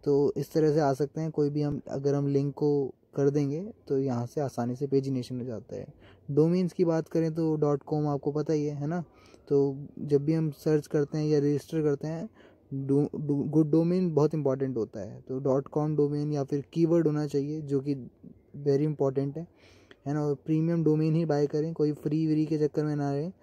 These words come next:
वरना लोग डॉट एक्स वाई जेड या फिर क्या क्या चले जाते हैं, ठीक है? और useful link है, देखो, एक्सपायर domains, ठीक है? बहुत important है ये, इसलिए मैं आपको खोल के दिखा देता हूँ इसे। और भी है, domain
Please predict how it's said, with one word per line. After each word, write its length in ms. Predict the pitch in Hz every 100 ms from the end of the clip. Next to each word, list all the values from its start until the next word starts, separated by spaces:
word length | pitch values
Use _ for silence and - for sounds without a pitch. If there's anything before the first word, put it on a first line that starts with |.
| - - -
वरना 260 | 131 135 147
लोग 220 | 147 147
डॉट 240 | 139 147 147
एक्स 180 | 131 151
वाई 180 | 143
जेड 280 | 139 143 143
या 140 | 143 135
फिर 200 | 139 139
क्या 160 | 151 147
क्या 140 | 160
चले 240 | 143 131 127
जाते 300 | 120 - 131
हैं, 180 | 135 - _ _ _ _ -
ठीक 120 | 147
है? 140 | 147 - _ _
और 360 | 120 123 131 135
useful 420 | 147 151 175 - 190
link 220 | 180 175
है, 80 | 165
देखो, 160 | 160
एक्सपायर 480 | 165 135 - 135 135
domains, 540 | 135 127 123 123 127 -
ठीक 140 | 139
है? 120 | 143 135
बहुत 440 | 139 139 147 -
important 600 | 151 135 139 139 160 156
है 80 | 147
ये, 120 | 151
इसलिए 200 | 139 147
मैं 80 | 143
आपको 180 | 139 139
खोल 200 | 143 135
के 80 | 143
दिखा 300 | 135 131 135
देता 220 | 131 127
हूँ 120 | 127
इसे। 180 | 131 170
और 240 | 135 135
भी 160 | 139 143
है, 180 | 127 185 - _ _ _ _ _ -
domain 580 | 135 135 139 147 135